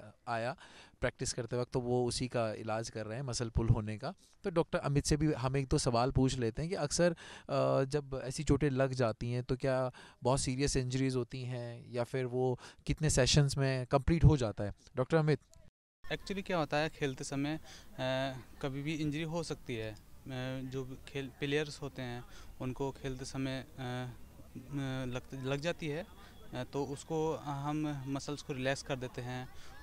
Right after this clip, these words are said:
Speaker 2: और, अ, जैसे कि, अ, इंजरी कहीं हो जाए तो उसको जल्दी से जल्दी रिकवरी करने के लिए, अ, हम फिजियो देते हैं और फिजियो इसमें बेस्ट होती है। फिजियो ज़रूर लेनी चाहिए, जितने भी प्लेयर्स होते हैं उनको चाहिए ही होती है। इसलिए सर ने यहाँ पे बोला कि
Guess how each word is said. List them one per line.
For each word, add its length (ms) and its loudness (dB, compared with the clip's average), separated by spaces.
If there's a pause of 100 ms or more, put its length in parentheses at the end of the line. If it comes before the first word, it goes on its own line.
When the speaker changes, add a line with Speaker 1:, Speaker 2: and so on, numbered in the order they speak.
Speaker 2:
और, 260 0
अ, 340 -2 (400)
जैसे 300 -6
कि, 300 -4 (100)
अ, 120 -8
इंजरी 380 2
कहीं 220 2
हो 140 -2
जाए 280 0
तो 160 -4
उसको 360 -6 (320)
जल्दी 240 -2
से 200 -2
जल्दी 160 0
रिकवरी 360 -2
करने 280 -2
के 100 -2
लिए, 260 -2
अ, 40 -10 (340)
हम 400 -4
फिजियो 360 -4
देते 280 -4
हैं 140 -6
और 200 -8
फिजियो 400 -6
इसमें 480 -4
बेस्ट 280 -2
होती 280 -4
है। 100 -4
फिजियो 560 -4 (280)
ज़रूर 260 0
लेनी 220 2
चाहिए, 380 -2
जितने 320 -4
भी 80 -2
प्लेयर्स 400 -6
होते 180 -8
हैं 80 -4
उनको 440 -4 (180)
चाहिए 260 2
ही 100 2
होती 300 -2
है। 140 -8 (300)
इसलिए 280 -2
सर 140 0
ने 140 2
यहाँ 160 0
पे 100 -6
बोला 280 -2
कि 380 -4